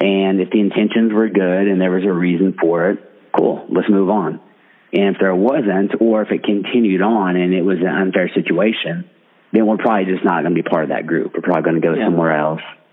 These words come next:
Speaker 1: and, um, seek out coaching that we want and seek out, you know, partners that we want.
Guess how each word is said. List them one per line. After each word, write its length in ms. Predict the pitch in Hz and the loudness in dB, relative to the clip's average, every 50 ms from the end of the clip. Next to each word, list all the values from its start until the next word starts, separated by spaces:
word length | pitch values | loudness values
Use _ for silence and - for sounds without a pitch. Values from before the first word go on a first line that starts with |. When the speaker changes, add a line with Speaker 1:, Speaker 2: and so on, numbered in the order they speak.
| _ | _
Speaker 1:
and, 320 | - 69 87 87 85 85 80 | -2 -2 0 0 0 0 0
um, 320 | 82 80 76 - - - - - - _ - - _ _ _ - - - | 0 0 -2 -4 -6 -8 -10 -18 -20 _ -20 -20 _ _ _ -12 -2 0
seek 200 | 113 107 - 110 | 0 2 2 2
out 400 | 95 92 90 90 90 87 - - - - - - - - _ _ _ - - _ - | 0 0 0 0 -2 -2 -4 -8 -12 -20 -20 -20 -20 -20 _ _ _ -20 -20 _ -6
coaching 420 | - - 95 95 - - 92 90 | -2 0 0 0 0 0 0 0
that 100 | 87 85 | 0 0
we 160 | 80 92 92 95 | 0 0 0 2
want 380 | 90 87 82 82 82 82 80 | 2 0 0 0 -2 -2 -2
and 120 | 65 73 - | -4 -4 -2
seek 140 | - - - 87 | -2 -2 0 0
out, 340 | 82 80 76 - - - | 0 0 -2 -4 -4 -2
you 140 | - 92 90 | 0 0 2
know, 120 | 82 80 76 | 2 0 0
partners 440 | - - 92 87 80 80 80 78 73 | -2 -2 -2 0 0 -2 -2 -2 -2
that 120 | 85 69 71 | 0 0 0
we 100 | 87 85 | 0 0
want. 400 | 80 82 82 80 80 80 - | 0 0 0 0 0 -2 -4